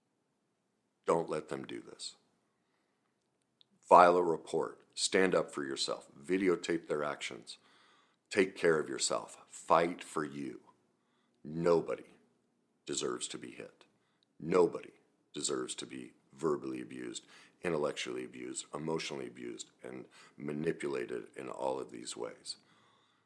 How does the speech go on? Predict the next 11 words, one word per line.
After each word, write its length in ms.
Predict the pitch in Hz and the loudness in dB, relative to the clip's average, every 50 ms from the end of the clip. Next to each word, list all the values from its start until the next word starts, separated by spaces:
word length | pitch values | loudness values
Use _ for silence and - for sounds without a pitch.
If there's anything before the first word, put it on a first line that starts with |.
| _ _ _ _ _ _ _ - | _ _ _ _ _ _ _ -10
It 200 | - - - - | -10 -8 2 6
does 220 | 95 95 95 - | 6 6 6 6
not 240 | 98 87 82 78 78 | 2 2 2 0 -2
make 260 | 82 78 76 - - | -4 -6 -6 -6 -8
you 100 | 73 71 | -8 -6
less 300 | 65 65 65 67 - - | -4 -4 -4 -2 -2 -4
of 120 | 76 65 | -4 -4
a 60 | 69 60 | -6 -8
man. 300 | 57 55 57 50 - - _ _ _ _ _ _ _ _ _ - - - - _ _ _ | -10 -12 -14 -16 -18 -20 _ _ _ _ _ _ _ _ _ -20 -20 -20 -20 _ _ _
Being 240 | 80 82 90 85 71 | -2 -2 0 -2 -2
vulnerable, 760 | - - - 85 85 95 101 98 95 87 104 107 120 120 | -4 0 2 4 4 4 4 2 0 0 -2 -2 -4 -8